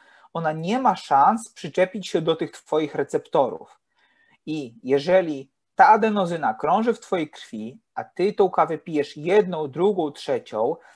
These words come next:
tej kofeiny jest coraz więcej, ona blokuje te receptory,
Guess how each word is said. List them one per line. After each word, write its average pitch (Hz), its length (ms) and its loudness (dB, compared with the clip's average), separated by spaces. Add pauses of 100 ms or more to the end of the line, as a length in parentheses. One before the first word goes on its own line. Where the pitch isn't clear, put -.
tej 170 140 -2
kofeiny 196 420 -2
jest 208 160 -4
coraz 175 260 0
więcej, 135 400 -8
ona 139 220 -6
blokuje 220 500 0
te 185 140 2
receptory, 147 720 -2